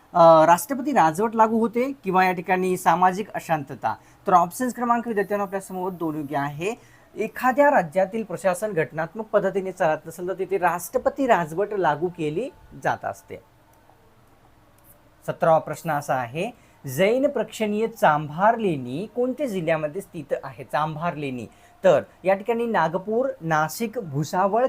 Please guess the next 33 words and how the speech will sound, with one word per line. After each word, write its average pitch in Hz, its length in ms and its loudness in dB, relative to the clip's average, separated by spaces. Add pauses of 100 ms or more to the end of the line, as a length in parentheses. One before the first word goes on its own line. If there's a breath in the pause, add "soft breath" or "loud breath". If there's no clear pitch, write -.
किंवा 175 180 0
या 165 60 2
ठिकाणी 160 520 -2
अमरावती. 113 640 -6 (300 soft breath)
तर 180 280 8 (100)
नाशिक 175 640 -4
या 226 180 4
जिल्ह्यामध्ये 156 640 -2
जैन 170 360 -4
प्रेक्षणीय 202 680 -10
चांभार 185 600 -2
लेणी 214 300 -4
स्थित 175 260 -10 (120)
असलेली 135 380 -10
आपल्या 131 220 -12
सर्वांना 120 420 -12
लक्षात 117 340 -14
येते. 196 320 -6 (2250)
अठराव्या 233 380 2
प्रश्नात 269 380 0
असं 262 220 0
विचारलेलं 240 480 2
आहे 233 200 2
की 233 80 -10
गडचिरोली 208 560 -2
हा 214 180 -2
जिल्हा 214 300 -2
किती 214 240 -10
टक्के 196 280 -10
वनांनी 175 400 -4
व्यापलेला 143 460 -2
जिल्हा 127 380 -4
आहे? 113 380 -8